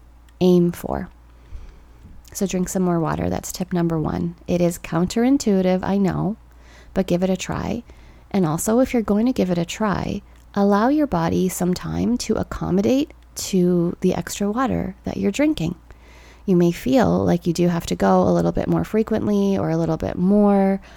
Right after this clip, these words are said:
You may notice that you're actually peeing more. But give your body some time, maybe a week or two, to level out and become more accustomed to how much you're drinking. And then start paying attention to how some of your symptoms, like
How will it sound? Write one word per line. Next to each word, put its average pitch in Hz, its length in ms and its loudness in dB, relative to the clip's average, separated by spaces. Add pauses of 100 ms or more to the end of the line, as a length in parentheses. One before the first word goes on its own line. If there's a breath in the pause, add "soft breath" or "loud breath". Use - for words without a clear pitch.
(420 loud breath)
You 175 140 0
may 160 160 0
notice 190 400 6
that - 160 -4
you're - 100 -4
actually 170 340 -6
peeing 220 420 -2
more. 208 540 0 (480 soft breath)
But 190 160 -4
give 185 180 -2
your 262 120 4
body 196 280 2
some 226 200 -2
time, 190 360 -2
maybe 196 300 0
a 262 80 4
week 196 280 0
or 196 80 0
two, 185 520 -4 (440 loud breath)
to 202 160 2
level 180 460 2
out 165 400 2
and 170 220 0
become 175 300 -4
more 170 260 2
accustomed - 540 -2
to - 180 -2
how 160 80 2
much 160 260 -2
you're 165 60 -4
drinking. 196 500 -4 (540 loud breath)
And 185 300 2
then 208 320 4
start 233 260 0
paying 202 200 4
attention 170 600 -2
to 180 160 -4
how 175 180 -6
some 202 200 0
of 208 100 2
your 214 120 2
symptoms, 160 720 -2
like 160 380 -6